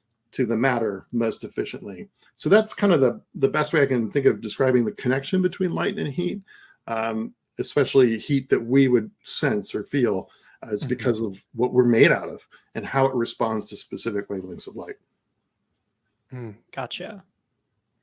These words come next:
Speaker 2: Okay, well, I-, I'll work on trying to see more infrared light. I've not gotten there yet, but
Speaker 1: Yeah.
Speaker 2: making significant progress. Um, <laughs> when I think historically of astronomy and, like, kind of learning about outer space, I'm often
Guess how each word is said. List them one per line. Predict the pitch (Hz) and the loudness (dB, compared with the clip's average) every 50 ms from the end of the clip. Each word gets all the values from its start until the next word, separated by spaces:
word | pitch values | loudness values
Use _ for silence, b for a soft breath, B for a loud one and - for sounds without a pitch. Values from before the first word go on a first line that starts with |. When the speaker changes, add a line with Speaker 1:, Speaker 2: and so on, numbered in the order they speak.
| _ - | _ -20
Speaker 2:
Okay, | - - - - - | -18 -16 -16 -14 -14
well, | 185 - 196 202 220 | -14 -14 -14 -12 -10
I-, | 208 143 120 - - | -8 -8 -6 -4 0
I'll | 135 135 135 120 | 0 0 0 0
work | 123 120 117 - | -2 -2 -2 -4
on | 139 135 156 | -6 -8 -8
trying | 156 - - 143 - 165 165 | -8 -10 -10 -10 -10 -10 -12
to | - 175 | -12 -12
see | 160 - - 147 151 - - 202 196 - | -12 -12 -10 -10 -10 -10 -12 -14 -14 -14
more | 185 185 160 156 160 | -14 -12 -10 -10 -10
infrared | 170 - - - - - - - - | -12 -12 -12 -10 -10 -10 -10 -10 -10
light. | - - - - - - 233 | -10 -10 -10 -12 -12 -14 -16
I've | 180 139 | -10 -6
not | 143 131 127 135 131 | 0 2 2 2 4
gotten | - 139 135 127 123 | 6 6 6 6 6
there | 123 127 127 | 4 4 6
yet, | 120 113 107 107 113 - - - _ | 6 8 8 6 4 2 -2 -4 _
but | 123 113 107 120 139 | 0 0 2 4 4
Speaker 1:
Yeah. | 160 151 - | 4 4 4
Speaker 2:
making | 117 113 123 120 - 143 120 117 107 | 4 2 2 2 4 2 0 0 -2
significant | - - 131 170 175 180 127 117 113 | -2 0 2 2 2 2 0 0 4
progress. | 123 127 117 120 - - 170 - - B B B B B B B B B B B B B B B B _ | 6 6 6 6 4 0 -2 -4 -8 B B B B B B B B B B B B B B B B _
Um, | 139 123 113 117 123 110 B B B B B B B _ _ _ | 0 0 2 0 -2 -4 B B B B B B B _ _ _
<laughs> | - - - - - - - _ _ | -20 -20 -20 -20 -20 -20 -20 _ _
when | - 131 147 170 180 - | 0 2 2 2 2 0
I | 170 156 | -2 -2
think | - 240 247 240 - - - _ _ | -2 -4 -6 -6 -8 -12 -20 _ _
historically | - - 180 - - - 127 123 139 139 135 135 120 110 107 107 113 | -6 -4 -4 -4 -4 -2 -2 0 -2 -2 -2 -4 -4 -4 -4 -4 -4
of | - 120 113 110 - | -4 -4 -4 -4 -6
astronomy | - 120 - - - 110 110 110 107 107 104 104 | -8 -10 -8 -6 -4 -4 -4 -4 -6 -6 -8 -8
and, | 101 104 | -8 -10
like, | 117 120 - | -10 -12 -14
kind | - - 110 | -14 -14 -14
of | 107 107 | -12 -10
learning | 107 110 113 135 139 135 123 | -6 -6 -4 -4 -4 -4 -4
about | 110 110 110 123 | -4 -4 -4 -2
outer | 117 117 113 | -4 -4 -6
space, | - - - 143 139 - - | -6 -6 -6 -6 -6 -4 -4
I'm | 139 120 120 | -2 0 0
often | 131 139 - - 196 147 123 107 107 123 | 0 -2 -2 -2 -2 -2 -2 -4 -8 -12